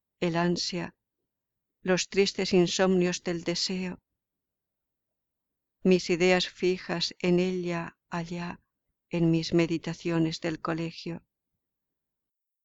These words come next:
Y repetía como una oración sagrada la gran palabra, el amor. Oh,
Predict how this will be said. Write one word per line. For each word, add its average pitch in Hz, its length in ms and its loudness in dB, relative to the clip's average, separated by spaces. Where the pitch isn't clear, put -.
Y 185 200 -2
repetía 175 840 -4
como 170 300 4
una 190 220 4
oración 180 500 0
sagrada 180 540 -2
la 160 100 0
gran 170 280 0
palabra, 165 680 -6
el 165 200 0
amor. 160 380 -2
Oh, 175 420 -16